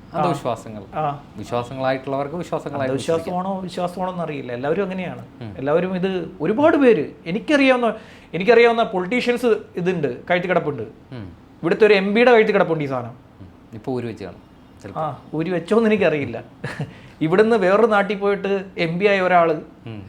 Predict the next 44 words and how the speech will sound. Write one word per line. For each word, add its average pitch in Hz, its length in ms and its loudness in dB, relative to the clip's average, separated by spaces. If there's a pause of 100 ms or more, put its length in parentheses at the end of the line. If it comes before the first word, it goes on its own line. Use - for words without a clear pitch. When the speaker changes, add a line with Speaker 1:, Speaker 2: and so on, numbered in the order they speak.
(300)
Speaker 1:
ആളുടെ 170 260 6
കഴുത്തി 202 220 0
കിടപ്പുണ്ട് 180 320 -2
ഈ 160 40 -2
സാധനം. 127 260 0 (480)
Speaker 2:
ഉം. 127 160 -12 (260)
Speaker 1:
ഉം. 147 220 -10 (340)
<laughs> 156 640 -4 (320)
Speaker 2:
പക്ഷേ 151 140 -2
ഇതിനകത്ത് 160 340 0
ഏറ്റവും 165 240 0
പ്രധാനപ്പെട്ട 170 440 0
കാര്യം 156 640 -2
Speaker 1:
ഉം. 147 280 -8
Speaker 2:
ഈ 131 60 -6
ആറ് 135 220 0
ഗ്രാം 165 260 -2 (120)
കഞ്ചാവ് 160 420 2
കണ്ടെടുത്തൊരു 147 480 -4
കേസാണ്. 110 320 -6
പക്ഷേ 127 220 -2 (160)
അയാൾ 175 140 4
Speaker 1:
അത് 175 60 -4
Speaker 2:
പലപ്പോഴും 190 480 6
Speaker 1:
സ്റ്റേഷൻ 196 420 0
ജാമ്യം 170 320 0
കിട്ടുന്ന 143 280 -8
കേസാണ്. 120 380 -10
Speaker 2:
ഉം, 127 160 -14
എൻ 147 100 -8
ഡി 147 40 -4
പി 123 120 -10
എസ്. 113 200 -6
Speaker 1:
ആ, 170 60 2 (220)
എൻ 180 140 -2
ഡി 185 40 -2
പി 175 120 0
എസ് 180 160 -2
കേസിൽ 185 240 0
പ്ര-, 170 260 0 (100)
പ്രകാരം 160 380 4 (500)
ഒരു 214 140 6
കിലോയുടെ 196 360 4
താഴെ 151 480 2